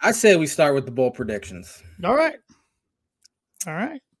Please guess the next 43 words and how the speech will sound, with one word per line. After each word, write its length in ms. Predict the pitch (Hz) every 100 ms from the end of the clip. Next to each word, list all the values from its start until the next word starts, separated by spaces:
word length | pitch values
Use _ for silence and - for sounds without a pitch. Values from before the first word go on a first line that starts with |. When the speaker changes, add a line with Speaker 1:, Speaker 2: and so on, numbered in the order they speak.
| _ _
Speaker 1:
Um, 320 | 110 110 113 113
I'll 100 | 233
go 160 | 208 135
first. 500 | - 104 101 - -
Uh, 360 | 110 104 104 -
Rory 300 | 202 247 185
McIlroy 560 | 151 147 131 123 120
will 120 | 113 107
win 180 | 113
the 60 | 104
Masters. 580 | 95 95 - 101 101 - _ 208 -
Speaker 2:
<laughs> 160 | 214
Speaker 1:
Uh, 560 | 98 98 98 95 95 95 -
I 320 | 131 175 151 - _ _ _ _ _ _ _ _ 151
think 180 | 196 170
that 120 | 175
was 120 | 160
my 100 | 156
first 300 | 143 170 160
one 160 | 165 151
last 300 | 151 156 151
year. 100 | 165
I'm 80 | 151
just 120 | 143
gonna 120 | 143
keep 220 | 127 165
it 80 | 151
on 180 | 143 139
there 200 | 123 110
until, 480 | 110 123 113 110 110
uh, 260 | 104 101 101 _ _ _
until 180 | - 123
it 60 | 113
actually 320 | 117 104 113
happens, 440 | 110 104 95 -
and 100 | 120
we'll, 120 | 170
we'll 160 | 208 208
see 140 | 226
if 100 | 240
it 80 | 220
ever 200 | 220 214
happens. 380 | 214 214 208 -